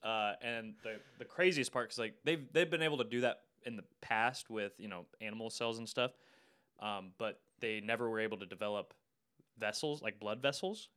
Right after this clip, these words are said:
and these ones started to. Um, let me, let me do some.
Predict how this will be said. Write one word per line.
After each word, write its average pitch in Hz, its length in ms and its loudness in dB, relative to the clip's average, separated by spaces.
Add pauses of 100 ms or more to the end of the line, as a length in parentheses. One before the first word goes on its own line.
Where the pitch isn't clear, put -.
and 98 180 -14
these 117 200 -2
ones 101 260 -8
started 101 420 -4
to. - 760 -16
Um, 196 340 -6 (1900)
let 113 100 -10
me, 98 300 -14 (320)
let 160 120 2
me 208 80 6
do 208 160 6
some. 180 220 2